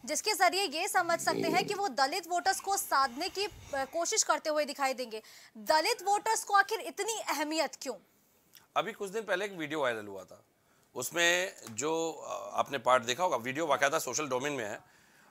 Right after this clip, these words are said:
Speaker 2: इनके डिप्टी सीएम जी आदरणीय ब्रिजेश पाठक जी एक कार्यक्रम में गए, दलित सम्मे-, दलित किसी की, दलित क्या, खिचड़ी भोज में।
Speaker 1: जी।
Speaker 2: आपने देखा होगा कि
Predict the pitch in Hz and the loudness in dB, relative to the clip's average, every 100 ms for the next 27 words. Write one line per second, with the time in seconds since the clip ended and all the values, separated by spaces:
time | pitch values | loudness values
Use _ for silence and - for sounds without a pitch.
0 | - 151 160 226 220 165 151 208 202 175 | -6 -4 4 6 6 4 2 2 2 4
1 | 175 135 113 107 - - _ _ 120 120 | 4 2 -4 -8 -18 -20 _ _ 2 4
2 | 139 160 160 131 135 147 120 120 139 127 | 4 2 -2 -2 -6 0 2 2 -2 -8
3 | 143 175 - 143 135 175 170 131 151 139 | -6 -6 2 4 4 -2 -2 0 0 0
4 | 143 - 127 123 127 156 156 147 151 143 | -2 -4 -4 -2 -2 -4 -6 -8 -6 -6
5 | 131 135 143 151 180 147 123 151 156 120 | -6 -6 -4 -2 -2 -4 -4 -4 -4 -4
6 | 107 95 - _ - 233 285 214 _ _ | -8 -10 -20 _ -16 -10 -10 -10 _ _
7 | _ - - 190 175 175 214 208 190 214 | _ 6 6 6 2 6 8 8 8 2
8 | 233 262 269 | 0 -6 -8